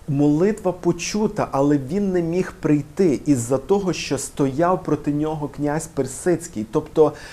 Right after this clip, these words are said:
бу-, відбувалася духовна боротьба проти сил світлих і проти сил темних, проти демонічних сил і проти Божих сил. І, і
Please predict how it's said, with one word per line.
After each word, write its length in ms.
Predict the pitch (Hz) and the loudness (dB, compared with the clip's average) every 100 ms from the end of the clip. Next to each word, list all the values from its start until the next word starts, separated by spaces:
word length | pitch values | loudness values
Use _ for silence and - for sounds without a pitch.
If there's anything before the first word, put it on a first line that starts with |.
| - | -6
бу-, 180 | 120 160 | 0 2
відбувалася 800 | 139 143 127 156 175 180 175 156 | 2 2 2 2 4 4 2 2
духовна 800 | 127 147 - - 175 185 180 170 | 2 -2 -2 -4 0 0 0 0
боротьба 720 | 147 160 156 143 139 180 156 | 2 4 4 2 2 2 2
проти 460 | - 143 143 - 139 | 0 0 -2 -2 -4
сил 600 | - - 190 180 123 107 - - | -4 0 4 4 4 -2 -10 -14
світлих 640 | - - 120 147 165 185 202 | -8 -4 0 0 2 -2 -2
і 60 | - | -4
проти 420 | 120 151 151 151 | 0 2 2 0
сил 400 | 143 - 170 160 160 | -8 -2 0 0 -2
темних, 500 | - 175 170 127 104 | -2 0 0 0 -2
проти 280 | - 143 143 | -2 -2 0
демонічних 580 | 143 156 185 208 - 165 | 0 0 0 -2 -6 -10
сил 260 | - 170 - | -6 -6 -6
і 40 | |
проти 280 | - 156 156 | -4 -4 -2
Божих 560 | 135 160 170 123 120 - - - | -2 2 2 2 -4 -6 -16 -10
сил. 380 | - 165 - - - - - | 0 4 4 4 -4 -10 -2
І, 180 | 156 156 | -2 0
і 280 | 165 156 | 0 2